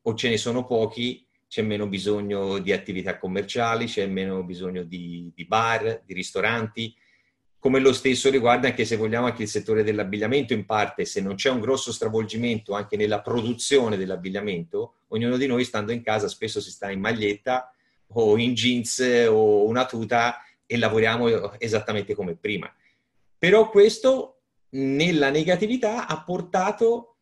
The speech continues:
eh, uno sviluppo secondo me, eh, fortemente positivo, se vogliamo, per chi, eh, vorrà cogliere anche quelle che sono le opportunità di questo forte cambiamento,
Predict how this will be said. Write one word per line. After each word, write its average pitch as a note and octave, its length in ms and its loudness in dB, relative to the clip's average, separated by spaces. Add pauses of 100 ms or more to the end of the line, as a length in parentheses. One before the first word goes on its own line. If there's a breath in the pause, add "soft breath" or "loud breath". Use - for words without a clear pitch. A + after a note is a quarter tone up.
(160)
eh, B2+ 500 -4 (140)
uno E3+ 200 -2
sviluppo G3+ 480 2
secondo D3+ 360 0
me, C#3 460 2
eh, A#2+ 280 -2
fortemente D#3 880 -2
positivo, A#2 600 0
se A2 140 -4
vogliamo, C3+ 840 -2
per C#3+ 260 0
chi, D3+ 420 -2 (180)
eh, A#2+ 300 -18
vorrà A#2+ 440 0
cogliere C3 460 4
anche A#2+ 460 -2 (240 loud breath)
quelle B2 200 0
che A#2+ 100 -2
sono C3 240 -4
le A#2+ 80 0
opportunità A#2+ 880 -6 (1000)
di G#2 120 -10
questo A#2 240 -6
forte A2 240 -2
cambiamento, G2+ 640 -6